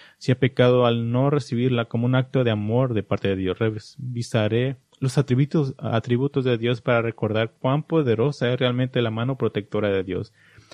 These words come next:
Determinaré en cualquier desierto o valle actual en el que me encuentre que veré esto como una oportunidad para crecer y oraré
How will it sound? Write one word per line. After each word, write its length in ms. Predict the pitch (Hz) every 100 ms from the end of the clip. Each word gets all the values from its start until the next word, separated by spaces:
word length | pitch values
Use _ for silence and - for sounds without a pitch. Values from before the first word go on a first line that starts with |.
| - - -
Determinaré 560 | 135 135 123 117 117 139
en 80 |
cualquier 760 | 135 120 117 _ - 139 143 143
desierto 680 | 147 151 - 120 104 - 95
o 60 |
valle 260 | 104 113 123
actual 360 | 131 - 107 107
en 100 | 110
el 120 | 107
que 120 | -
me 100 | 101
encuentre 500 | 104 117 113 - 92 - - _ _
que 140 | -
veré 320 | 104 104 113 117
esto 260 | 117 -
como 200 | - 107
una 180 | 117 135
oportunidad 540 | 127 147 127 107 117
para 160 | 123 117
crecer 480 | - 107 127 127 110 _ _ _ _ _ _ _ _ _
y 140 | - 123
oraré 680 | 117 110 117 123 120 110